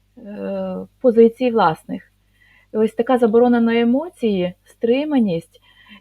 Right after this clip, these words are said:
і навіть така ілюзорна, е, позірна святість, благоговіння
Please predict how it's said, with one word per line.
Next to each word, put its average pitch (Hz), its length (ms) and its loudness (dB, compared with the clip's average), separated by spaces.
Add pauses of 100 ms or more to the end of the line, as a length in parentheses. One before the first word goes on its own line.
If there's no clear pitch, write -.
(120)
і 214 360 2 (100)
навіть 226 340 0
така 226 140 -2
ілюзорна, 220 840 0
е, 196 540 -8 (180)
позірна 196 580 2 (420)
святість, 247 800 -10 (260)
благоговіння 208 960 -2